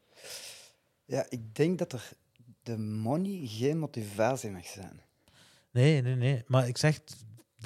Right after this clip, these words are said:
Speaker 2: dat gaat ook niet zijn in het begin. Want die radio, bijvoorbeeld,
Speaker 1: Tuurlijk,
Speaker 2: dat,
Speaker 1: maar ik
Speaker 2: die
Speaker 1: denk,
Speaker 2: infrastructuur
Speaker 1: dat
Speaker 2: opbouwen
Speaker 1: hoeft,
Speaker 2: gaat geen geld
Speaker 1: dat
Speaker 2: opbrengen.
Speaker 1: hoeft ook niet.
Speaker 2: Ja.
Speaker 1: Want je brengt bij aan de cultuur.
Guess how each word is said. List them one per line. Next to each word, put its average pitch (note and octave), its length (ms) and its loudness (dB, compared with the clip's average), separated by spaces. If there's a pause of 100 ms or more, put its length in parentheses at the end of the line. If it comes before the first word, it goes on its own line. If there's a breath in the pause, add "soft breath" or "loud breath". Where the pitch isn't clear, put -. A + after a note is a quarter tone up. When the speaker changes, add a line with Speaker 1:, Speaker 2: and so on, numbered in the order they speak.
(140)
Speaker 2:
dat A#2+ 140 8
gaat A#2 180 8
ook C3+ 120 4
niet A#2+ 140 6
zijn G#2+ 120 6
in C3+ 60 8
het D#3 120 6
begin. G2+ 400 6
Want G#2+ 140 0
die A2+ 120 4
radio, A#2+ 320 6
bijvoorbeeld, A2+ 320 -4 (260 soft breath)
Speaker 1:
Tuurlijk, F#3+ 220 8
Speaker 2:
dat, - 20 -
Speaker 1:
maar B2+ 160 10
ik B2+ 40 2
Speaker 2:
die - 0 -
Speaker 1:
denk, D3 200 10
Speaker 2:
infrastructuur D3+ 440 8
Speaker 1:
dat D#3+ 100 10
Speaker 2:
opbouwen D#3 320 10
Speaker 1:
hoeft, B2+ 100 8
Speaker 2:
gaat - 100 -2
geen B2 80 2
geld G#2+ 220 4
Speaker 1:
dat C3 100 4
Speaker 2:
opbrengen. G2 240 4
Speaker 1:
hoeft F#2+ 120 2
ook B2 200 2
niet. G#2 180 -4 (440)
Speaker 2:
Ja. G#2 340 2 (100)
Speaker 1:
Want A#2 160 -2
je C#3 80 4
brengt A#2 400 2
bij C#3+ 300 8
aan C3 140 2
de A#2 80 -4
cultuur. B2+ 680 -2